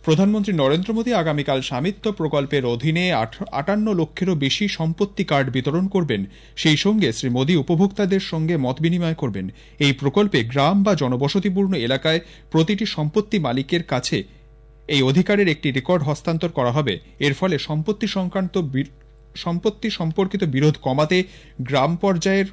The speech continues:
ব্যাপক পরিকল্পনা উন্নত করতে এবং সম্পত্তি কর সংগ্রহকে উৎসাহিত করতে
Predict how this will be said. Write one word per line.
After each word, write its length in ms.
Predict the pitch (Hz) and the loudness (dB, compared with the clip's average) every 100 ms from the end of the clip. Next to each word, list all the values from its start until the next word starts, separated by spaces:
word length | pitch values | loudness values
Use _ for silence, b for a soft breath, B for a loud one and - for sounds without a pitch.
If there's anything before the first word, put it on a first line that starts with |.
| - 127 | -8 -2
ব্যাপক 360 | 127 143 220 - | 0 0 0 0
পরিকল্পনা 500 | 156 151 160 175 160 | -2 0 -2 -2 -2
উন্নত 300 | 123 113 120 | -2 -4 -4
করতে 300 | 127 120 185 | -4 0 0
এবং 180 | 175 165 | 0 -2
সম্পত্তি 460 | 160 160 208 214 | -4 -2 -4 -4
কর 160 | 202 196 | -4 -4
সংগ্রহকে 480 | - 156 175 175 170 | -2 -2 -2 -2 -4
উৎসাহিত 440 | 135 - 190 196 | -4 -2 -2 -2
করতে 340 | 170 147 151 | -4 -2 -4